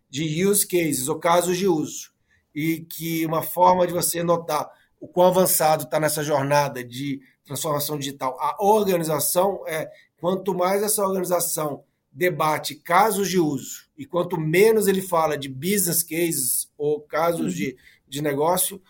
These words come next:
Speaker 1: mais ela avançada ela tá nessa jornada.
Speaker 2: Muito bacana. E quando a gente fala de casos de uso, a gente tá vendo os casos de uso mudarem constantemente por conta da tecnologia, né? Então,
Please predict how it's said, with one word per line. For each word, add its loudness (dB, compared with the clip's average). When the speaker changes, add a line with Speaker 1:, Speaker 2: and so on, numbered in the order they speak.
Speaker 1:
mais 4
ela 4
avançada 0
ela 0
tá -4
nessa -4
jornada. -6
Speaker 2:
Muito 4
bacana. 2
E 0
quando 6
a 8
gente 6
fala 8
de 4
casos 4
de 4
uso, 6
a 4
gente 2
tá 2
vendo 2
os -2
casos 8
de 4
uso 8
mudarem 6
constantemente 6
por 2
conta 4
da 6
tecnologia, 4
né? -2
Então, 4